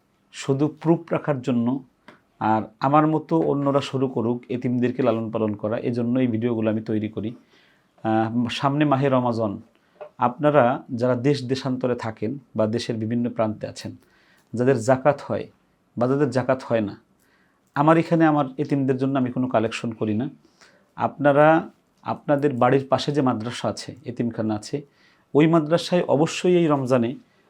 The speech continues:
আপনি কিছু টাকা দিয়ে, কিছু চাউল দিয়ে, এতিম বাচ্চাদেরকে কিছু কাপড় দিয়ে সহযোগিতা করবেন। তাতে কি হবে?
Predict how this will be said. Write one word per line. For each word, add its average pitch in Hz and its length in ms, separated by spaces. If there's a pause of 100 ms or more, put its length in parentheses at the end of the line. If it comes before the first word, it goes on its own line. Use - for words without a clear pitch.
(140)
আপনি 123 280
কিছু 135 280
টাকা 127 280
দিয়ে, 120 360 (200)
কিছু 131 180
চাউল 120 360
দিয়ে, 110 360 (600)
এতিম 147 300
বাচ্চাদেরকে 131 480
কিছু 135 220
কাপড় 127 380
দিয়ে 127 160
সহযোগিতা 110 560
করবেন। 101 340 (560)
তাতে 135 180
কি 156 140
হবে? 147 300